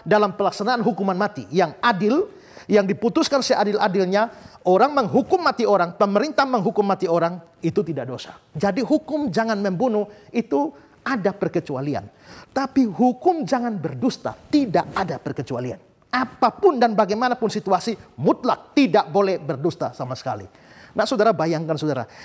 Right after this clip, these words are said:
dengan semuanya ini, coba saudara pikirkan berapa kali saudara berdusta. Berapa banyak saudara berdusta?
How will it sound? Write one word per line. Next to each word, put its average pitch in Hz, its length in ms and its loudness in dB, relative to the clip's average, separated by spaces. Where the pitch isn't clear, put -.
dengan 262 400 2
semuanya 269 560 0
ini, 214 320 -2
coba 226 320 0
saudara 247 240 0
pikirkan 226 560 -2
berapa 247 480 0
kali 254 320 2
saudara 196 240 4
berdusta. 160 560 -2
Berapa 269 400 2
banyak 262 320 4
saudara 214 240 2
berdusta? 143 480 -6